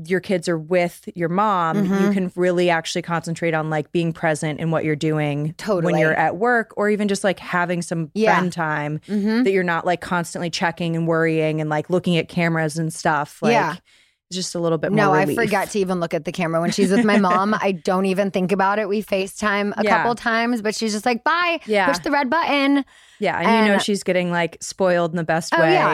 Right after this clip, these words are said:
Speaker 1: and
Speaker 2: totally.
Speaker 1: totally taken care of.
Speaker 2: Yeah, so the day after Christmas until New Year's Day, this will be the longest time I've ever been away from Summer.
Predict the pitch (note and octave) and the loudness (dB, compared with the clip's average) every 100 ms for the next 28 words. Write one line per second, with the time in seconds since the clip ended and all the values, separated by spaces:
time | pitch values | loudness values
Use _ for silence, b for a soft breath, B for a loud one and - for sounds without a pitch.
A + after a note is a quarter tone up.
0 | - F3 C#4 B3 F#3 E3+ D#3+ F3 D#3 D3+ | 0 2 2 4 2 2 0 0 -2 -6
1 | D3 - - - - A3+ A#3+ F3 C#3 - | -4 -4 -6 -8 -2 0 2 0 -4 -4
2 | A#3 A3 G#3+ G3 G#3+ A#3 - G#3+ G#3 G#3 | 0 0 0 2 2 2 0 -2 -2 -4
3 | G3 G#3+ G#3 - F#3 F#3 F#3+ F#3 G3 F#3+ | -4 -4 -4 -2 -2 -2 -2 0 0 2
4 | F#3 F#3 F3 E3+ D#3 E3+ D#3+ C#3+ D3 D#3 | 2 2 2 2 0 0 2 2 0 -4
5 | B B B G3 F#3+ G3+ F#3+ G3 F#3+ F#3 | B B B -2 0 0 2 2 4 4
6 | F3+ F#3+ F#3+ G3 - F#3 F3+ E3+ F3 E3+ | 4 2 0 -2 -6 -4 -2 -2 -2 -4
7 | E3 - - F#3+ G3+ G#3 G3+ G3+ F#3 E3+ | -4 -4 -2 0 0 0 0 0 2 0
8 | F3+ F3 - D#3+ D3+ D#3+ | 0 -2 -2 -2 2 2